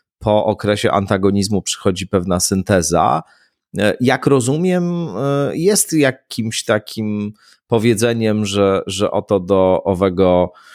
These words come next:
systemu, w którym żyjemy, można mieć pewne zaufanie, to znaczy, że on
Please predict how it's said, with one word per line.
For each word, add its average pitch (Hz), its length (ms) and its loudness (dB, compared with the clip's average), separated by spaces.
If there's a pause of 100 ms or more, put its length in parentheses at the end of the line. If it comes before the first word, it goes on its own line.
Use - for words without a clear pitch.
(440)
systemu, 107 500 0
w - 40 -12
którym 98 300 0
żyjemy, 107 300 2
można 107 340 2
mieć 107 360 0
pewne 107 380 0
zaufanie, 107 580 2
to 101 120 -2
znaczy, 101 300 -4
że 101 160 0
on 113 220 -2